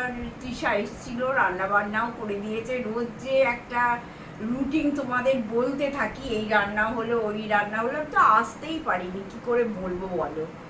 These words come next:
তারপরে এখনও কিন্তু ব্যস্ততার শেষ নেই। এখন যেতে হবে আমাকে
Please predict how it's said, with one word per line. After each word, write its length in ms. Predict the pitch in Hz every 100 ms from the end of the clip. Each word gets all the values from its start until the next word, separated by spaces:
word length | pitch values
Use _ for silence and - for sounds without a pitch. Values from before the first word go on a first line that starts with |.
| - - - -
তারপরে 300 | 214 254 277
এখনও 500 | 208 202 262 277 302
কিন্তু 260 | 349 349 415
ব্যস্ততার 680 | 254 220 - 277 285 320 339 -
শেষ 220 | 269 285 - 208
নেই। 200 | 196 165 160 - - - - - -
এখন 380 | 180 196 285 294
যেতে 480 | 240 233 233 269 277
হবে 340 | 311 285 330
আমাকে 300 | 320 254 254